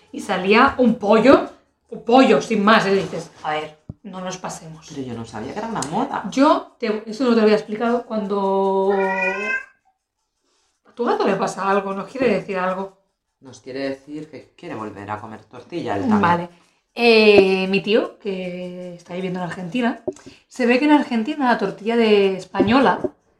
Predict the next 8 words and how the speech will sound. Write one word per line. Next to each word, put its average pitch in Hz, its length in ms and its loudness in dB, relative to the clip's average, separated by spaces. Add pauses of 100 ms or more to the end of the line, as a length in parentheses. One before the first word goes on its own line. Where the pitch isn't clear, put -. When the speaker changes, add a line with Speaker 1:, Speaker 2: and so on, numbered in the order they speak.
(840)
Speaker 1:
para 220 280 6
ellos 277 340 4
es - 340 2
tortilla 226 360 0
de 226 60 4
patatas 262 320 2
con 294 220 4
chorizo. 180 460 -4